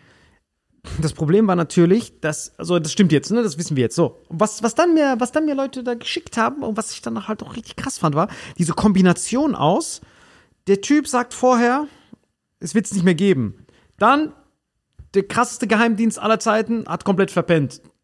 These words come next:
Auf einmal. Und dieser apokalyptische Angriff und diese schlimmen Taten von Zivilisten und sowas. Dass das genau das ist, und jetzt kommt wieder das Nächste,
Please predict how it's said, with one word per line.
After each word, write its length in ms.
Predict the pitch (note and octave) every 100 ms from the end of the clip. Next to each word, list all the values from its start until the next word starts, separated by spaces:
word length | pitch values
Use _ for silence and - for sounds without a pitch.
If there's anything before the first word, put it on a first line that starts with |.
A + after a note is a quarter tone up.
| _
Auf 180 | E3 E3
einmal. 420 | D#3 D3+ E3+ B3 - _ _ _ _ _
Und 420 | - G#3+ F#3+ -
dieser 340 | G3+ G3 G3+ - - _ _ _ _ -
apokalyptische 840 | - F#3 - G#3 A3 - G3+ -
Angriff 540 | - G3+ F3 F#3 F3 -
und 140 | E3+
diese 120 | D#3+
schlimmen 320 | D3 F#3+ F3+
Taten 540 | - E3 D#3 E3 D3 C#3+ - _
von 220 | - D3
Zivilisten 540 | - C#3+ D3 C#3 - C3
und 80 | A#2
sowas. 280 | A#2 - - _ _ _ _ _ _ -
Dass 160 | F#3 -
das 220 | C#4 -
genau 320 | B3 C4+ D4+
das 200 | C#4 -
ist, 280 | - - -
und 140 | G#3 -
jetzt 340 | F#3 A3+ -
kommt 180 | B3+ F#3+
wieder 160 | B3+
das 160 | A3+ A3
Nächste, 480 | A#3 C4 - C4